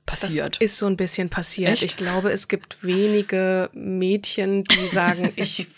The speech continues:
Speaker 2: werd Spionin" oder so. Natürlich, wenn man James Bond liebt und so einen Geheimagenten toll findet und als Mädchen eben auch Bock hat auf so eine Arbeit und Superwoman sein möchte, dann,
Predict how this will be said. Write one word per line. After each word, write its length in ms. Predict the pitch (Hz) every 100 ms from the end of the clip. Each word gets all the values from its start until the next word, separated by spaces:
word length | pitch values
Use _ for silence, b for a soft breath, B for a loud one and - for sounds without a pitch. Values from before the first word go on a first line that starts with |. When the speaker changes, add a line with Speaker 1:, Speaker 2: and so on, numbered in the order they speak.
| -
Speaker 2:
werd 260 | - - -
Spionin" 580 | - 151 - - - -
oder 220 | - -
so. 180 | 175 175
Natürlich, 440 | 175 - 180 -
wenn 100 | 180
man 140 | 185
James 280 | 180 175 165
Bond 300 | - 185 185
liebt 400 | 185 185 185 -
und 300 | - 180 165 B B B B -
so 140 | 202
einen 240 | 180 175
Geheimagenten 1200 | 170 170 180 190 - 175 180 175 - 190 180 180 175
toll 260 | 190 185
findet 500 | 180 185 180 180 175 -
und 300 | 175 170 -
als 220 | 170 -
Mädchen 340 | 175 - 170
eben 400 | 190 170 175 -
auch 180 | 180 175
Bock 300 | - 180 -
hat 180 | 180 -
auf 140 | 180
so 100 | -
eine 200 | 202 214
Arbeit 420 | - 185 185 185 -
und 160 | 180
Superwoman 680 | - 208 202 180 180 185 185
sein 320 | 175 180 208
möchte, 320 | 190 208 190
dann, 240 | 180 175